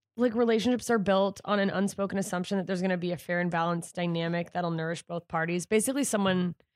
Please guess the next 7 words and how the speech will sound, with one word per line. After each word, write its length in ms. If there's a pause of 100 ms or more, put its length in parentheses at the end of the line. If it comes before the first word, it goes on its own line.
(500)
was 160
like, 440 (1120)
"Is 160
it 40
wrong 360
to 100
approach 800